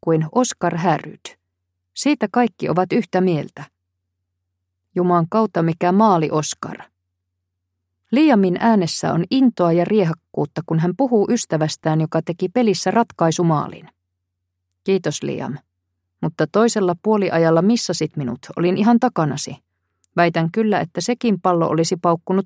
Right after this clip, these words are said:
verkkoon. Totta, mutta voitto tuli silti, vai mitä, äijät? Kaikki ovat samaa mieltä. Me todella otettiin tämä peli. On muuten helvetin upea tunne, vai mitä, Ari?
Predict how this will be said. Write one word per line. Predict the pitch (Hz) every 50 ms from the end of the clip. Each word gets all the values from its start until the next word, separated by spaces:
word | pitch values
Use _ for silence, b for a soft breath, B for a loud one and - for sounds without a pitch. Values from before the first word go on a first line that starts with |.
| -
verkkoon. | 202 - - - _ _ - - - - 156 - _ _ _ _ _ _ _ _ _ _ _ _ _ _ _ _ _ -
Totta, | 160 147 - _ _ - 160 156 - _ _ _ _ _ _ _ -
mutta | 175 170 - 170 165
voitto | 185 202 208 196 - 185 175
tuli | - 175 185 202
silti, | 196 - 233 175 143 - - - - - _ _
vai | - 180 190
mitä, | 208 240 240 - 196 165
äijät? | - - 151 143 - - 135 - - - - _ _ _ _ _ _ _ _ _ _ _ _ _ _ _ _ _ _ _ _ _ _ _
Kaikki | - 277 294 294 _ - 202
ovat | 175 165 180 180 180 -
samaa | - 233 208 190 180 175 180
mieltä. | 185 175 156 - - - - 147 - - _ _ _ _ _ _ _ _ _ _ _ _ _ _ _ _ _ _ _ _ _ _ -
Me | 175 165 160 -
todella | - 233 226 247 226 196 185 180
otettiin | - 247 - - 208 170 - _ - 170 165 160
tämä | 160 160 160 170 170 -
peli. | 185 175 156 - - - _ _ _ _ _ _ _ _ _ _ _ _ _ _ _ _ _ _ _ _ _ _ -
On | 202
muuten | 214 226 226 202 220 214 208
helvetin | 190 262 311 277 220 196 180 - 185 175 -
upea | 180 175 - 190 185 185 185 -
tunne, | - 247 233 190 165 151
vai | 156 170 175 196
mitä, | 233 247 - - 190 170
Ari? | - 165 156 139 - - - -